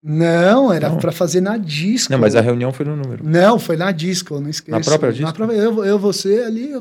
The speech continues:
Speaker 1: a gente falou, "Porra, vamos fazer", a ideia era fazer, acho que numa quinta-feira, você devia estar com a tour.
Speaker 2: Uhum.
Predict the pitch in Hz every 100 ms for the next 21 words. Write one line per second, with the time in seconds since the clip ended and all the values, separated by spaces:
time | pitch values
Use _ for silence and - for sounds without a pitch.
0 | - 165 151 - 180 190 170 175 185 175
1 | 147 190 185 160 180 175 170 165 185 175
2 | 160 180 175 185 - 170 135 139 135 151
3 | 156 - 135 _ 156 143 - _ _ -
4 | 131 117 135